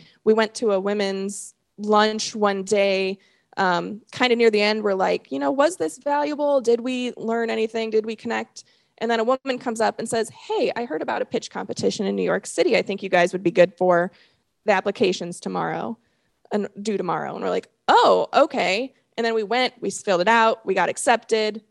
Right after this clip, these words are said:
went to New York for Project Entrepreneur to do the pitch competition. We won.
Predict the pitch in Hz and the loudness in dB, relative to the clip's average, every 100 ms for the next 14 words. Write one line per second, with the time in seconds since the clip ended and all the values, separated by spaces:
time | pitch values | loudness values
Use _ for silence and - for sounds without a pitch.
0 | _ - 214 - 214 190 196 208 - 185 | _ -6 -6 -4 -4 0 4 4 2 -6
1 | - 180 180 185 185 - _ - 202 175 | 0 0 0 -2 -4 -8 _ -4 0 2
2 | 185 - - 196 180 - - 320 - 240 | 0 -4 -6 -4 -2 -2 0 -2 0 -2
3 | 240 - 220 220 202 208 - 180 165 262 | -2 0 0 0 -2 -4 0 0 4 4
4 | 277 262 254 | 6 4 2